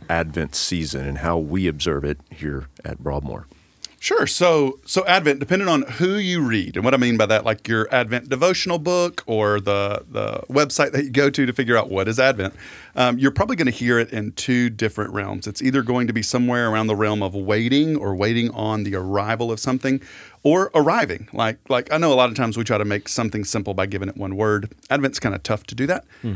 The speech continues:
Speaker 2: um, because the, the whole idea is you are waiting on the second arrival of Christ.
Speaker 3: Hmm.
Speaker 2: Um, and, and the whole purpose behind Advent, now again, to be clear,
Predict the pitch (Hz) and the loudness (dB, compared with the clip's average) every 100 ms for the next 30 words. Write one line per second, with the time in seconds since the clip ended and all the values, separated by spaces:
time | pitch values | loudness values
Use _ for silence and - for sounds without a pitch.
0 | 85 110 107 107 123 107 - 113 110 - | -2 -2 0 2 2 2 0 0 0 -2
1 | 107 127 135 123 113 110 98 87 120 - | -2 2 2 2 -2 -2 -2 0 -4 -4
2 | 104 104 120 123 110 104 101 104 - _ | -6 0 0 0 0 0 0 -2 -6 _
3 | _ _ 104 101 123 131 120 95 90 92 | _ _ -8 0 2 4 2 0 0 0
4 | 117 131 - 113 101 101 - 127 - 117 | -2 -6 -4 -2 -2 -2 0 0 0 -4
5 | 117 104 101 110 117 117 92 85 92 120 | -2 -2 0 0 0 -2 -2 -4 -2 -4
6 | - _ - - - 107 - - - 95 | -8 _ -8 -6 -8 -8 -10 -12 -12 -12
7 | 80 - - 107 101 104 - 113 107 104 | -12 -10 -2 0 0 -2 -4 -4 -2 -4
8 | 107 - 113 110 139 131 139 120 117 117 | -6 -6 -4 -2 0 2 2 2 -4 -4
9 | 113 107 117 110 123 131 110 107 101 120 | -2 0 -2 0 -2 -2 -2 -2 0 0
10 | 143 - 107 107 - 107 123 | -2 -4 -6 -6 -4 -2 -2